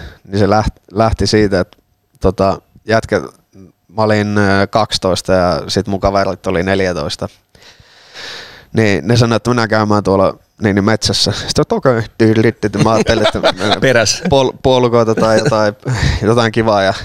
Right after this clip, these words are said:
Speaker 1: sit ne rupes sytyttelemään siinä röökiä ja, tota, siinä oli neljä muuta, niinku, mun lisäksi. Ne oli kaikki mua vanhempia.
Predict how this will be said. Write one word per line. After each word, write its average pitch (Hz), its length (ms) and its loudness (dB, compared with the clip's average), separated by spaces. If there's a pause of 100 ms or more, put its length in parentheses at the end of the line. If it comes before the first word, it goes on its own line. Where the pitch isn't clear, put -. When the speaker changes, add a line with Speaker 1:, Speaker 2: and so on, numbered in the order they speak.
(120)
Speaker 1:
sit 120 160 -4
ne 120 80 2
rupes 120 320 0
sytyttelemään 110 520 0
siinä 107 200 0
röökiä 101 480 0
ja, 85 200 0 (360)
tota, 92 280 -2
siinä 101 200 -2
oli 98 160 0
neljä 104 300 0
muuta, 101 440 -4
niinku, 92 220 -6
mun 101 200 0
lisäksi. 98 520 0
Ne 101 40 0
oli 101 140 2
kaikki 107 280 0
mua 95 160 2
vanhempia. 98 540 0